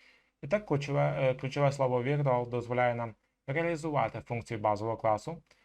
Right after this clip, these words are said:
таким чином, щоб у класі спадкоємців перевизначити її поведінку, перевизначити реалізацію цієї функції, таким чином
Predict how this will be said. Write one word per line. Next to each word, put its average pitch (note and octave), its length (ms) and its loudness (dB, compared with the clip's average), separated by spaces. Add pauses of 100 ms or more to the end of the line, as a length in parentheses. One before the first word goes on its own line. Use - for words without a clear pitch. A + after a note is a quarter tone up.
(120)
таким C#3 340 0
чином, F#3 300 2
щоб C#3+ 220 -4
у C3 60 -2
класі A#2+ 300 -2
спадкоємців B2+ 720 -4
перевизначити C3 720 -2
її A2 240 -4
поведінку, C#3+ 720 -6 (480)
перевизначити B2+ 680 0
реалізацію B2 540 0
цієї C#3+ 220 0
функції, C#3+ 320 -2
таким C3+ 300 -2
чином C#3+ 380 -2